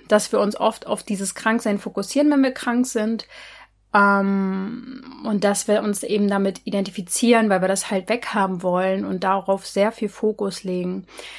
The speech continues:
Wenn wir aber mal verstehen, wer wir daraus geworden sind. Ich krieg ja oft solche Nachrichten von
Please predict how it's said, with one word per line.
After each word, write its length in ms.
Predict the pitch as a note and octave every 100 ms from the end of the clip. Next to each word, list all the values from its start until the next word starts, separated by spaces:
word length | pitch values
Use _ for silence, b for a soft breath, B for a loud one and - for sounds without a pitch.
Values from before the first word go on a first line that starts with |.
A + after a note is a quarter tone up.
| B B
Wenn 180 | B3 F#4
wir 140 | F4
aber 280 | B3 A3+ G#3+
mal 220 | G#3 G3+
verstehen, 960 | G3 G#3 G3+ - - A3+ C#4+ C4 F#3+ F3
wer 220 | G#3 B3+
wir 100 | D4
daraus 520 | B3 G3+ G3+ - -
geworden 400 | - F#3+ C4+ B3+
sind. 420 | E3+ F3 E3+ F3 B B B B
Ich 80 | G#3+
krieg 220 | C#4 B3+
ja 160 | G#3 E4+
oft 160 | -
solche 260 | G#3 G3 G3
Nachrichten 680 | G3+ C#4 C4 A#3+ - G#3 G#3+
von 320 | - G3+